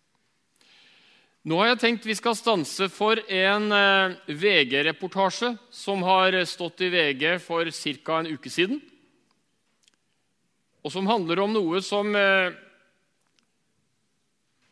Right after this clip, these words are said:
kan ha vært et mirakel, som kan tyde på at var et mirakel. Eh, den, eh, gutten, eh, nei, gutten, han var en mann.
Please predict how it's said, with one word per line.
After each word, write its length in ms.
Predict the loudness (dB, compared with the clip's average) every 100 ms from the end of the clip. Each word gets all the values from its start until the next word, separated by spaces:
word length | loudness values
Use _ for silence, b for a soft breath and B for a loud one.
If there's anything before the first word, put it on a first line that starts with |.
| _ -14
kan 320 | -6 -4 -4
ha 160 | -4
vært 220 | -6 -8 -12
et 140 | -6
mirakel, 540 | -6 -4 -6 -16 -20
som 220 | -14 -12 -10
kan 420 | -4 -4 -4 -10
tyde 320 | -6 -6 -4 -6
på 300 | -6 -6 -8 _ _ _ -12
at 140 | -10
var 260 | -6 -6 -6
et 320 | -12 -16 -20 -20 _ _ _
mirakel. 560 | -4 -4 -4 -12 -20 -20 _ _ _ _ b b b b b b _
Eh, 760 | 0 4 6 6 4 2 -10
den, 340 | 0 0 2 0
eh, 480 | 0 2 0 -4 -6
gutten, 520 | -6 -6 -4 -4 -2
eh, 100 | -4
nei, 220 | 0 0
gutten, 380 | 0 -10 -12 -6
han 200 | -6 -2
var 80 | -2
en 100 | -2
mann. 260 | -4 -6